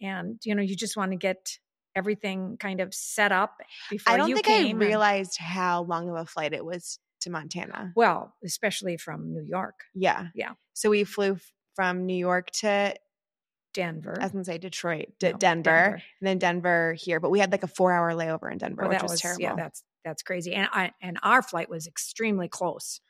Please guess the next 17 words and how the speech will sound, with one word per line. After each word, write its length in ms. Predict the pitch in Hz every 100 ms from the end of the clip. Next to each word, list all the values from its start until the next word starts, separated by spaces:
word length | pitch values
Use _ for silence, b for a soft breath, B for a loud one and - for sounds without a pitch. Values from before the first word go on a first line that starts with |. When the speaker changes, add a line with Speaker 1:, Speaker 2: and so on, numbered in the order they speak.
| _ -
Speaker 1:
So 200 | - 175
we 240 | 170 214
got 180 | 202 185
off 240 | 185 175
one 200 | 196 196
plane 400 | 190 196 190 190 196 180 -
Speaker 2:
Mm-hmm. 40 |
Speaker 1:
and 480 | 170 170 170 165 - _ -
we 100 | 196
were 80 | 190
on 120 | 180
the 60 | 185
next. 400 | 180 - - - B B
And 140 | 285 269
then 140 | 254
it 80 | 240
was 180 | 214